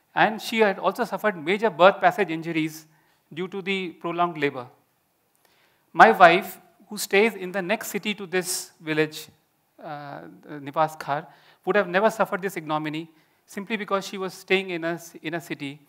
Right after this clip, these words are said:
And Lach Kunwar Bai stayed in a village which did not have a bridge across the river,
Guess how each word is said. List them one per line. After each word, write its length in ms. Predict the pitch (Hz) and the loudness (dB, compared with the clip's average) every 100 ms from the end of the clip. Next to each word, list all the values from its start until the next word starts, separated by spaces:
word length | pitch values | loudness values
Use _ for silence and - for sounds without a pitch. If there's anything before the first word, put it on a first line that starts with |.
| _ - | _ -10
And 140 | 151 | 2
Lach 180 | 185 - | 2 2
Kunwar 260 | 208 202 170 | 0 2 6
Bai 380 | 151 151 180 165 | 6 6 -4 -10
stayed 260 | - 196 196 | 4 6 6
in 80 | 196 | 0
a 60 | |
village 320 | 143 156 185 | -2 0 0
which 140 | 180 - | 0 -8
did 160 | 165 | -6
not 160 | 190 196 | -4 -2
have 200 | 170 165 | 0 0
a 120 | 175 | -2
bridge 400 | - 165 175 190 | -6 -2 0 0
across 460 | 180 - 151 151 - | -2 -4 -4 -4 -6
the 100 | 160 | -10
river, 320 | 139 139 | -8 -10